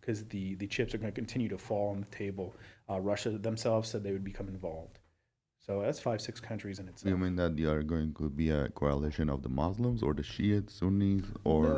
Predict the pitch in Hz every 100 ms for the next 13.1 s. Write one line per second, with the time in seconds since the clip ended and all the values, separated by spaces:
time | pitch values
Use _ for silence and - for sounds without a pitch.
0 | - 82 - - 90 85 82 - 78 82
1 | 80 76 78 76 71 71 67 - 65 127
2 | - - 69 - - _ _ _ 175 185
3 | 196 202 - 165 151 127 120 107 - -
4 | 113 110 107 95 - - 98 98 95 92
5 | 90 98 - - 101 87 - 104 95 -
6 | 98 87 - - 110 107 92 78 98 110
7 | 104 95 95 92 87 92 113 104 95 92
8 | 85 - - 110 - 127 135 127 131 127
9 | 123 170 151 113 - - - - _ 104
10 | 98 90 90 101 107 98 104 101 95 101
11 | 98 104 101 104 - - 104 95 101 -
12 | - - _ - 90 87 80 - 71 50